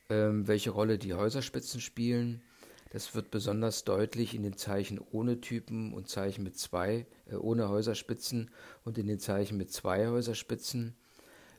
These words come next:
Ähm, und hier, ähm, äh, gehen die Planeten, ähm, äh, nimmt die Umwelt diese Qualität der Planeten nicht wahr.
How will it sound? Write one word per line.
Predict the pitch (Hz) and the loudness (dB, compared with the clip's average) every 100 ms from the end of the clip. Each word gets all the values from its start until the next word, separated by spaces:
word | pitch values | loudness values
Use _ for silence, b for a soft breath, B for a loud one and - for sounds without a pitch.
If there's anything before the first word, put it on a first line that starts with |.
| - | -2
Ähm, | 104 104 101 101 101 - | 0 2 2 0 -2 -6
und | 101 - | -6 -6
hier, | - 107 117 113 104 - _ B B B B - | -2 6 8 6 4 -6 _ B B B B -8
ähm, | 104 101 101 101 98 95 92 | -2 0 0 0 -2 -6 -6
äh, | 98 98 98 | -4 -2 -2
gehen | 104 101 | -2 -2
die | 101 | -4
Planeten, | - 101 98 101 117 - 110 107 - B B B B 101 | -4 -2 2 4 4 2 -2 -2 -8 B B B B -4
ähm, | 98 98 98 98 98 - 98 101 87 - | -2 0 0 -2 -6 -8 -6 -6 -8 -8
äh, | 98 98 95 - | -6 -4 -4 -4
nimmt | 104 101 | -4 -2
die | 104 | -2
Umwelt | - 135 127 117 - | 0 2 4 4 4
diese | 104 98 101 98 95 | -2 0 2 0 0
Qualität | - 104 101 101 110 | 0 2 2 0 -2
der | 113 | -2
Planeten | 101 98 98 104 - 98 | -2 -2 0 -2 -2 -2
nicht | 107 143 - 98 | 0 -2 -4 -2
wahr. | 95 107 123 | 0 2 0